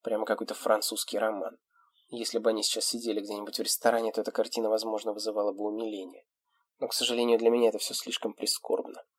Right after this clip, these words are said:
Их любовь сейчас основана на истязании моего тела. И какие бы они волшебные слова ни говорили друг другу, и как бы друг друга ни ласкали, для меня они всё равно остаются конченными подонками.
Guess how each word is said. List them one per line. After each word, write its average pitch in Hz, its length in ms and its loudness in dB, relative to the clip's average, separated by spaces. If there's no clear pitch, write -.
Их - 160 -4
любовь 139 260 4
сейчас 117 320 2
основана 120 440 4
на 117 120 4
истязании 117 560 2
моего 113 320 -2
тела. - 400 -8
И - 80 -4
какие 117 300 2
бы 120 100 0
они 117 160 4
волшебные 113 480 4
слова 113 240 2
ни 110 100 -2
говорили 113 360 4
друг 113 300 -8
другу, 139 360 -6
и 123 80 -4
как 117 200 4
бы 131 80 0
друг 127 200 -2
друга 127 220 2
ни 120 100 4
ласкали, 117 500 4
для 101 120 -2
меня 110 220 2
они 113 140 0
всё - 220 -2
равно 120 300 2
остаются - 480 -4
конченными 98 540 -4
подонками. 101 720 -2